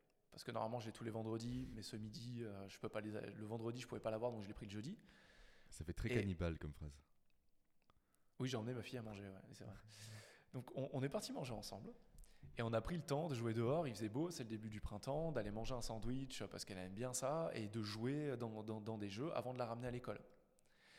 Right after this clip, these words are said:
Speaker 1: C'est les trois gains. Pourquoi ce sont des gains ? Parce que, un, c-, le premier blog, c'était un axe,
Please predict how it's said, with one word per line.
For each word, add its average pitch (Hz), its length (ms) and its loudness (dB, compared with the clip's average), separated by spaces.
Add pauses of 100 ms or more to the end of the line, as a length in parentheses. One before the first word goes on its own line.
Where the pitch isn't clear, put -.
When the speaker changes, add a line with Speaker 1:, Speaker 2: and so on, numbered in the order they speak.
(520)
Speaker 1:
C'est - 180 -4
les 135 120 -2
trois 139 320 0
gains. 110 180 -2 (480)
Pourquoi 160 260 0
ce 156 100 0
sont 120 160 -2
des 110 120 0
gains ? 147 240 0 (760)
Parce 135 180 2
que, 151 260 0
un, 165 140 2
c-, - 160 0 (260)
le 110 120 -2
premier 127 240 2
blog, 120 240 4
c'était 110 180 -2
un 104 140 0
axe, - 340 0